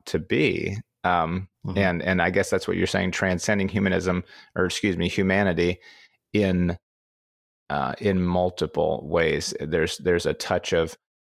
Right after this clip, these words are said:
Speaker 1: omnipresence.
Speaker 2: Right.
Speaker 1: Uh, there's a touch of omniscience, uh, omnipotence. There's just, uh,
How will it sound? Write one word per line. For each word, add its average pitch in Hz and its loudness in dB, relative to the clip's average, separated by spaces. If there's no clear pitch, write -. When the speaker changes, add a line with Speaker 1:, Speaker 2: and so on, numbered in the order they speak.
Speaker 1:
omnipresence. 95 -2
Speaker 2:
Right. 104 0
Speaker 1:
Uh, - -6
there's 73 -4
a 71 -4
touch - -4
of 82 0
omniscience, 85 -2
uh, 80 -2
omnipotence. 82 -2
There's 87 0
just, 90 -2
uh, 71 2